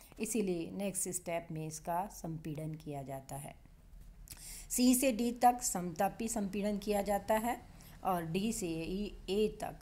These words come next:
रुद्रोष्म संपीड़न किया जाता है। इस प्रकार कार्नो साइकिल पूर्ण होता है, गैस अपनी इनिशियल स्टेट में पुनः आ जाती है।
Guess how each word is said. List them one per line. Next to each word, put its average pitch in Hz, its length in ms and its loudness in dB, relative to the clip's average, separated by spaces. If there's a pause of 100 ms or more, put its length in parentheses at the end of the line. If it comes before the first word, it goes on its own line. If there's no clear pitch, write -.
रुद्रोष्म 190 680 -2
संपीड़न 156 580 -4
किया 156 240 -4
जाता 147 340 -4
है। 196 180 0 (380)
इस 254 220 2
प्रकार 160 540 -2 (400)
कार्नो 190 500 6
साइकिल 151 600 -6 (140)
पूर्ण 170 260 -2
होता 156 340 -4
है, 165 340 0 (360)
गैस 185 500 0
अपनी 165 500 -6
इनिशियल 202 540 0 (100)
स्टेट 151 460 -8
में 160 280 -4
पुनः 147 360 -4
आ 151 180 -6
जाती 147 420 -12
है। 143 180 -10